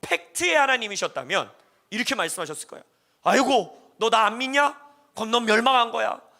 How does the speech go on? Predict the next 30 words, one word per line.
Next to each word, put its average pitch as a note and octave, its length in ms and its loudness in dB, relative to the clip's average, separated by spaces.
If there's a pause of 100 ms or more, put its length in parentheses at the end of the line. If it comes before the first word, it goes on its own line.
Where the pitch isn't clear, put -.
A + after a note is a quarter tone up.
(140)
너는 B3+ 240 0
이제 C4 140 -4
멸망의 C4+ 360 4
길로 C#4+ 200 -2
가는 D#4 220 2
거야." D4+ 320 4 (300)
하고 D#4+ 580 2 (400)
관심 A#3 380 0
없이 G#3 180 -2
등을 A3+ 300 -4
획 D#4 160 0
돌리신 B3 420 -2
다음에 A3+ 420 0 (460)
"네가 G3 240 0
믿든지 A3+ 380 -4
말든지, A3+ 600 -2 (200)
나 G3 160 2
따라오면 A#3+ 440 2
사는 B3 280 -4
거고, B3+ 420 -2 (200)
나 G3 200 0
따라오지 C4+ 340 2
않으면 B3+ 220 2
넌 B3+ 140 2
죽는 C4+ 240 -4
거야" D4 360 2 (380)
라고 F#3+ 260 2
말씀하시고 G#3+ 1000 0
마셨을 E3+ 420 -4
거예요. - 200 -16